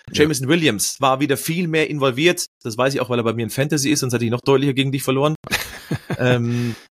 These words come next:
Speaker 2: hat er, das hat Morton selber schon angesprochen nach der Niederlage gegen die Vikings. Ah, den müssen wir reinbekommen. Das hat dann gegen die Vikings eigentlich ganz gut funktioniert.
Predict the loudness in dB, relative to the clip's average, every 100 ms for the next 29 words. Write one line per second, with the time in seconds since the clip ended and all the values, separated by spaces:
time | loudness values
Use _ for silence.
0 | _ _ _ -6 -2 0 0 -2 -6 -4
1 | -4 0 2 2 2 2 2 0 -4 -6
2 | -6 -4 -4 -4 -8 -4 -4 -2 -2 2
3 | 2 2 -2 -4 -6 -2 2 2 0 -2
4 | -2 -2 -2 -2 -4 -6 -2 0 0 -2
5 | -4 -4 -2 -2 0 0 0 -2 -2 -2
6 | -2 0 -2 -2 -4 -2 2 0 0 -6
7 | -4 -4 -4 -4 -6 -6 -6 -4 0 0